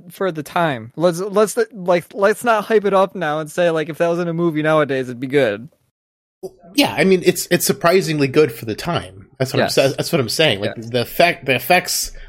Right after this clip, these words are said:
Speaker 2: like, don't hold up to modern standards, but knowing this is an early eighties film, that's a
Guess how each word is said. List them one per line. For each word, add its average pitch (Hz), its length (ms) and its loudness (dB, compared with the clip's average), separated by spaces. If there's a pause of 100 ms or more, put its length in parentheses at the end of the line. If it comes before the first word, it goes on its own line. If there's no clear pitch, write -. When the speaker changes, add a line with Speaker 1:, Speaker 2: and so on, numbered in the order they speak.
(140)
Speaker 2:
like, 135 180 0
don't 139 220 2
hold 139 200 2
up 123 120 0
to 127 80 2
modern 107 420 0
standards, 101 460 -2
but - 180 -4 (400)
knowing 135 340 2
this 135 200 0
is 123 100 0
an 123 180 -2
early 123 400 2
eighties 123 400 -2
film, 175 460 4 (720)
that's 117 240 2
a 113 220 0